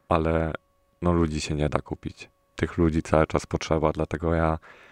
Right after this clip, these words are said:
chciałbym wszystkich naprawdę gorąco zachęcić do tego, żeby wstępowali w te lokalne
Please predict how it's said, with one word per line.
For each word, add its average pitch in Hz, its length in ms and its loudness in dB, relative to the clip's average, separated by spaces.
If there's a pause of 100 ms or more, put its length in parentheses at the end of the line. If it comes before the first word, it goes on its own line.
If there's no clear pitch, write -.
(100)
chciałbym 90 320 2
wszystkich - 440 -4
naprawdę 80 380 2
gorąco 80 380 -2
zachęcić 78 540 0
do 82 140 -2
tego, 80 360 0
żeby 78 400 0
wstępowali 202 600 0
w - 60 -4
te 92 100 4
lokalne 82 600 0